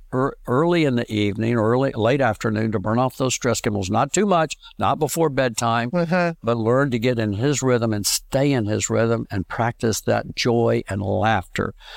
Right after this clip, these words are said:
Speaker 1: And then a few key things we need. We need adrenal boosters. Our, our adrenal booster,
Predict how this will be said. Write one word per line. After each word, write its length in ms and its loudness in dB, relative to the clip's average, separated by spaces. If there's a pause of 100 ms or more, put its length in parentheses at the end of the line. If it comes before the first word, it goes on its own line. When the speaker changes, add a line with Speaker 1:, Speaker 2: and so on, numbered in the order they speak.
(220)
Speaker 1:
And 200 2
then 160 2
a 80 2
few 260 -2
key 240 -2
things 380 0
we 100 0
need. 340 0
We 120 0
need 240 0
adrenal 420 0
boosters. 720 -2
Our, 320 0
our 160 2
adrenal 380 0
booster, 580 -2